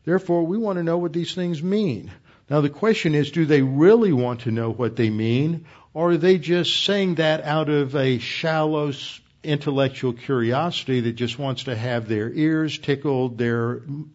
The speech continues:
mind stimulated, and yet they really don't want to know truth? They're not searching for truth. Some years ago, I had a, a friend that, uh, frequently had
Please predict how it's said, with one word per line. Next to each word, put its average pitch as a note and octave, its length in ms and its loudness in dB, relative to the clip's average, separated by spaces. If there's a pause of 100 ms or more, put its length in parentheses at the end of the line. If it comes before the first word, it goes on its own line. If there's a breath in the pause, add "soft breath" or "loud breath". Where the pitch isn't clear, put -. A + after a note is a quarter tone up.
(120)
mind C3 640 -2 (260 loud breath)
stimulated, A#2+ 1000 2 (540 loud breath)
and A#2 460 -4
yet A#2+ 300 0
they A2+ 140 0
really B2 380 0
don't A#2 300 0
want A2+ 280 -2
to G#2+ 40 -4
know G#2 280 -6
truth? - 680 0 (460 loud breath)
They're A#2 100 2
not A#2 240 0
searching E3 460 0
for G#2+ 180 -8
truth. G2+ 320 -6
Some A2+ 320 0
years C#3+ 300 2
ago, A2+ 420 0 (1500 loud breath)
I C#3 140 4
had C3 220 4
a, F#2 160 -2 (120)
a G2+ 260 -8
friend C#3+ 420 2
that, A2+ 200 -2 (480 loud breath)
uh, A#2+ 220 -4 (100)
frequently C#3 580 -2
had A2+ 480 -2